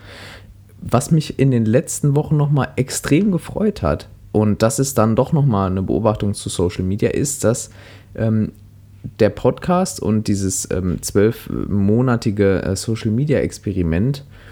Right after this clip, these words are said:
der Abstinenz offenbar das Interesse von ein paar Medien, ähm, und Medienvertretern geweckt hat. Und zwar werde ich in Zukunft ein paar Artikel noch schreiben für Magazine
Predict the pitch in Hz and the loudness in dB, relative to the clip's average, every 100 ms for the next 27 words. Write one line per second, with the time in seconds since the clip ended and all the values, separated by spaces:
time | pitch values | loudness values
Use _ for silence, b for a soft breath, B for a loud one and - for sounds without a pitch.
0 | B B - - - - - 107 95 117 | B B -10 -4 -4 -4 -2 0 2 2
1 | 139 - - - 131 - 123 110 127 120 | 0 -4 -14 -4 -2 2 2 2 2 -2
2 | - - - - - - 123 123 113 - | -8 -14 -20 -20 -8 -2 0 2 2 2
3 | 143 127 120 113 107 113 131 156 110 92 | 2 2 2 2 2 2 0 2 2 2
4 | - 85 92 85 76 90 82 127 135 113 | 0 0 0 0 -2 -2 0 2 2 0
5 | 107 - 131 117 98 85 87 - 123 107 | -4 0 2 2 2 2 0 0 0 0
6 | 95 98 101 95 101 98 95 - - 92 | 0 2 2 4 2 2 -2 -4 -2 0
7 | 90 85 - 120 113 113 107 - - B | 0 0 -2 -2 0 0 0 -2 -14 B
8 | B B B 110 101 - 92 - - 113 | B B B -4 -2 0 0 0 -2 -2
9 | - 147 151 - - 143 165 - 113 104 | 2 2 2 0 0 2 2 0 0 2
10 | 98 95 87 - 107 - 170 | 2 2 0 0 -2 0 0